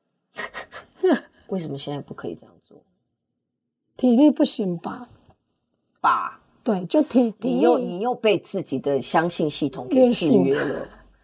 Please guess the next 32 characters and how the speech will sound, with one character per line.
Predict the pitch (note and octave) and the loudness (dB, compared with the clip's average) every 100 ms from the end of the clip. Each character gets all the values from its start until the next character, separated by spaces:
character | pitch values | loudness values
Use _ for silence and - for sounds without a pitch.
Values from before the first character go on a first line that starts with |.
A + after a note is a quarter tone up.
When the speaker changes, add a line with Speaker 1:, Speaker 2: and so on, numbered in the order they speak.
| _ _ _ | _ _ _
Speaker 1:
你 | - F#3 | -4 0
知 | B3+ | 2
道 | C#4+ B3 | 4 2
吗？ | A3+ G3+ | 2 -2
台 | G#3 E3 F3+ | -2 2 2
湾 | G#3+ A3 | 2 0
是 | - G#3 | 0 -2
一 | |
个 | - E3+ | 0 -2
最 | - A#3+ G#3 | 0 2 2
简 | - D#3 C3+ | 0 -4 -4
单、 | - E3 D#3+ | -2 -2 -4
最 | - B3+ | 0 2
可 | E3+ - D#3 | 2 0 -2
以 | |
这 | A#2 - | -2 -6
样 | D3+ C3+ | -6 -8
玩 | - _ _ | -16 _ _
的。 | - - | -20 -8
Speaker 2:
对。 | - | -4
Speaker 1:
你 | - A#3+ | 0 4
为 | C4 | 4
什 | F#3+ - B2+ | 4 -2 -6
么 | C3+ C3+ | -6 -6
没 | D3+ | -4
有 | F3 | -4
想 | G3 - - | -4 -8 -10
到 | - E3 | -6 -6
说， | D3+ D3+ | -4 -2
我 | D3 | -2
今 | - - E3+ | -2 -4 -4
天 | F3 - E3 | -4 -2 -2